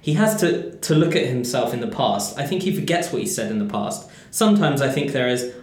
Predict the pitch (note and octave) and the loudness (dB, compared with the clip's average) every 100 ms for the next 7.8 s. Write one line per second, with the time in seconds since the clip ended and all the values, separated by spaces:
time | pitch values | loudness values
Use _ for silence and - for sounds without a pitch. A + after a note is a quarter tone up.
0 | - E3+ D#3+ C#3 C#3 C3 A#2+ A#2 B2+ C#3 | -2 2 2 2 2 2 0 0 0 -2
1 | C#3+ - C#3 C#3 - - - - D#3 D#3+ | -6 -6 -2 -2 -4 -12 -10 2 4 6
2 | E3+ - - D#3+ D#3 - - F3 E3 B2 | 4 0 2 4 2 -2 -2 0 2 0
3 | G#2 G2 D2+ - - - - - E3 - | -2 -2 -6 -10 -14 -14 -8 -2 0 0
4 | - - - - - - - - G3 G#3 | -4 -8 -16 -18 -20 -20 -20 0 2 4
5 | B3 G#3 F#3 - D3+ F3+ - F3+ C3+ A#2 | 4 6 6 6 4 0 2 2 2 2
6 | C3+ D3 D3 C3+ C3+ - - - D3+ C#3+ | 0 0 4 4 4 0 -2 2 2 2
7 | D3 D3+ D3 D#3 - - G#2+ | 2 2 2 2 0 -2 -4